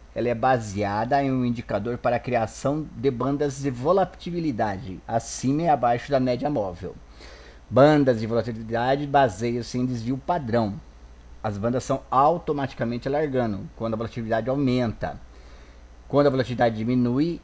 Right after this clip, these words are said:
essa natureza dinâmica das bandas de volatilidade lhes permite ser usada como diferenças criptomoedas.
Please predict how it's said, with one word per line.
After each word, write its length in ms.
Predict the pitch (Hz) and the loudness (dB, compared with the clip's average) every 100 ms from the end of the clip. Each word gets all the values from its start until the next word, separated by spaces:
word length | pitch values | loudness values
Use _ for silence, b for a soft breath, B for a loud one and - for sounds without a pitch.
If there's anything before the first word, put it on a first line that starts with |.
| - - | -14 -2
essa 300 | 131 131 139 | 2 2 2
natureza 460 | 127 123 120 117 | -2 -2 -2 -2
dinâmica 480 | 117 117 113 110 117 | -2 -2 0 -2 0
das 200 | 117 123 | 0 -2
bandas 440 | 110 123 131 127 113 | 0 0 0 0 -4
de 80 | |
volatilidade 760 | 113 113 117 123 131 139 151 175 - | -4 -4 -4 0 4 4 2 -6 -10
lhes 300 | - 147 151 | -2 -2 -2
permite 500 | - 165 143 135 135 | -4 -2 0 0 -2
ser 220 | 139 156 151 | -4 -2 0
usada 280 | 139 139 | 4 4
como 220 | 143 143 139 | 2 -2 -4
diferenças 500 | 131 131 135 151 139 | -4 -2 -2 -4 -10
criptomoedas. 1000 | 147 135 151 170 127 101 78 64 - | -10 -8 -4 0 0 0 -6 -12 -18